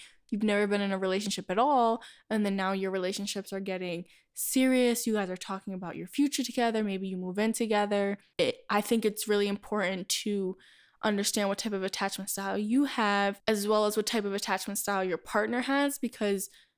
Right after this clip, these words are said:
you guys can help each other out if you're noticing certain characteristics in them that ring any bells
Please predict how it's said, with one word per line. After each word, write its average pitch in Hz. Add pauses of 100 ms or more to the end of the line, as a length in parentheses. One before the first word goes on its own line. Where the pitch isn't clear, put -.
(140)
you 247
guys 233
can 233
help 220
each -
other 190
out 190
if 202
you're 208
noticing 208
certain 202
characteristics 208
in 202
them 185 (640)
that 190
ring 202
any 202
bells 190